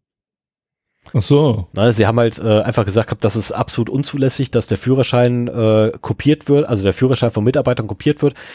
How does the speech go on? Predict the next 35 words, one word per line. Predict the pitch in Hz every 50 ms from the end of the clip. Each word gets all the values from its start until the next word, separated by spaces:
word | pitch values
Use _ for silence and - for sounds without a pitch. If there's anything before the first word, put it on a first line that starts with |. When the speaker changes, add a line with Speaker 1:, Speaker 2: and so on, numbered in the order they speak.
| - - _
Speaker 2:
Das | - 123 101 107
ist | 98 -
unzulässig, | - 156 165 - - 143 135 139 135 - 147 135 - - 110
weil, | 104 101 110 127 139 139 131 -
ähm, | - 117 113 110 110 110 107 117 -
es | 127 117 107 - - -
in | - _ 127 113 107 104 101 98
keinster | - - 113 127 143 - - - -
Art | 120 123 - -
und | 117 101 98
Weise | 107 98 110 117 117 127 120 120 120 - - - - - - - - _ _ -
dem, | 117 104 113 110 107 107 104 107 104 104 104 104 104 101 92 - _ _ _ _ _ _ _ _ _ _ _ _ _ _ _ _ _ _ _ _ _ _ _ _ - - _
äh, | - 117 107 104 104 101 101 101 104 - - _ _ _ _ _ _ _
dem, | 107 104 95 95 90
dem, | 98 92 90 92
dem, | 90 90 90 90 - -
nein, | 113 113 110 101
weil | 107 104
es, | 104 - - - -
weil | 107 101 101
es, | 92 - - -
äh, | - 110 107 101 98 101 104
mit | 110 113 113
Kanonen | - - 107 107 120 135 143 135
auf | 120 -
Spatzen | - - 131 - - - 117
ist | - 98 101 - -
letztendlich, | 101 92 - - 101 101 - 156 180 - - _
im | - 110 101
übertragenen | 98 98 98 - - - 101 104 104 98 92
Sinne, | 98 95 110 156 196 - - - - - - - - - - - - _ _
äh, | - 117 110 110 110 110 110 117 - -
weil | - 117 101 104 110 123
du | 139 139
ja | 123 123 120 120 123 123 120